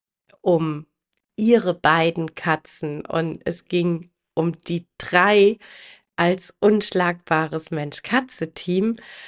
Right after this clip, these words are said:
Aber eigentlich war's eine Liebeserklärung an jede einzelne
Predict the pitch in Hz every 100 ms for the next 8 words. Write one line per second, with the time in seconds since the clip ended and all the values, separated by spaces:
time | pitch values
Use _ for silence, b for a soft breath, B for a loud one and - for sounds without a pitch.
0 | B B B _ _ _ - 196 - -
1 | 151 175 214 214 196 190 190 - - 160
2 | 165 170 175 - - - _ 170 175 160
3 | 170 202 226 214 - 165 175 - 170 175
4 | 170 170 170 170 _ _ _ - 165 165
5 | 160 - _ _ _ 151 170 220 202 190
6 | - - 160 180 190 185 190 175 175